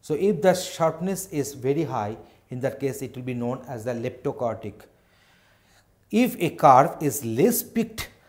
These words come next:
than a normal curve, then it is called a platykurtic curve. So there is a platykurtic, you can get this one. So there is a platykurtic,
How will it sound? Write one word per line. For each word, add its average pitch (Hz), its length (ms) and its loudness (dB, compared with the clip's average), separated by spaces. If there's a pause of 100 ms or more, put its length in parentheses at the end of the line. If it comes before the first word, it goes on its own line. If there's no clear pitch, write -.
(120)
than 160 400 6
a 160 80 -2
normal 160 540 2
curve, 120 420 2
then 139 240 2
it 123 140 -8
is 123 160 -6
called 113 340 -2
a 110 240 -4 (260)
platykurtic 113 800 -6
curve. 110 320 -10 (140)
So 131 180 -6
there 147 160 -2
is 151 140 -2
a 147 40 0
platykurtic, 127 800 -6 (440)
you 127 60 -12
can 127 260 -6
get 120 300 -2
this 127 240 -8
one. 147 320 -4
So 139 160 -6
there 127 160 -4
is 127 120 -6
a 139 60 -4
platykurtic, 131 840 -6